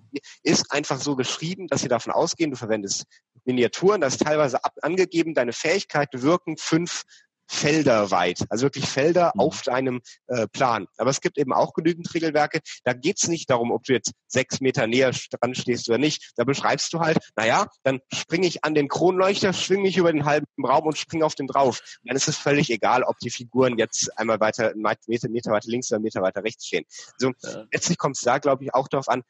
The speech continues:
Speaker 1: dass man, wenn man keine Miniaturen verwendet, dann bei den Regeln auch nicht versucht, etwas im Detail zu simulieren,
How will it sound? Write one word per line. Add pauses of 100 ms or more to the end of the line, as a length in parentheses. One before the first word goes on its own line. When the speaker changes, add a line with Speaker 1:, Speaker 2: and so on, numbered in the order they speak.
Speaker 1:
dass
man, (160)
wenn
man
keine
Miniaturen
verwendet, (200)
dann
bei
den
Regeln
auch
nicht (260)
versucht, (160)
etwas
im
Detail
zu
simulieren,